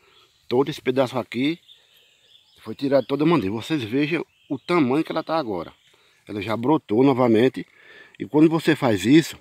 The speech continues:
você tira a maniva, é, deixa ela no limpo, não deixa o mato crescer, né?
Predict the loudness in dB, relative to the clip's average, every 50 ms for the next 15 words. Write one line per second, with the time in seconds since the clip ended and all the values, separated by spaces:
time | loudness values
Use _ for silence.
0 | _ _ _ -20 _ _ _ _ _ _ -16 -2 0 0 0 0 _ -10 -20 _
1 | _ _ _ 2 4 6 6 6 6 6 6 6 6 6 4 4 0 -4 -14 _
2 | _ _ -20 -20 -20 -20 -20 -20 -20 _ _ _ -2 2 2 2 2 0 -2 -8
3 | _ _ _ _ _ _ _ _ _ -20 -20 -20 _ _ _ _ _ _ _ _
4 | _ _ _ -20 -20 _ _ _ -2 2 4 4 4 4 4 4 4 6 6 4
5 | 4 4 4 4 2 2 -2 -6 -16 -18 _ _ _ _ _ _ _ _ _ _
6 | _ _ _ _ -4 0 2 2 4 4 2 2 0 0 2 4 4 6 6 4
7 | 2 0 -2 -8 -12 -12 _ _ _ _ _ _ _ _ _ _ _ _ _ _
8 | -2 0 0 0 0 2 4 6 6 6 4 2 0